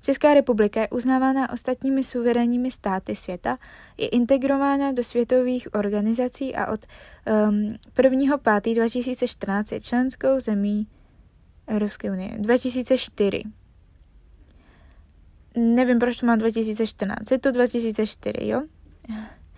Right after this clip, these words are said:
Má své symboly, a o těch si něco řekneme později.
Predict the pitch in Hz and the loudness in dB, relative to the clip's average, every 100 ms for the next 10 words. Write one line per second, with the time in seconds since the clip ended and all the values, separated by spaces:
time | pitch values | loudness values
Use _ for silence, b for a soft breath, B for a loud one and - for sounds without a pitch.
0 | B B B B B 302 302 294 285 220 | B B B B B 2 4 2 2 2
1 | 208 226 262 339 359 - - - - - | 2 2 0 0 -6 -20 -20 -20 -20 -12
2 | - 214 208 208 - 233 - 214 - 214 | -4 0 0 -2 -4 -4 -4 -4 -4 -4
3 | 202 202 208 208 214 - 208 208 b b | -2 -4 -2 0 0 -4 -6 -8 b b
4 | - 240 240 233 233 214 196 208 - _ | -16 -4 -2 0 0 0 -2 -8 -16 _
5 | - 202 196 196 196 254 | -6 -6 -4 -4 -2 -4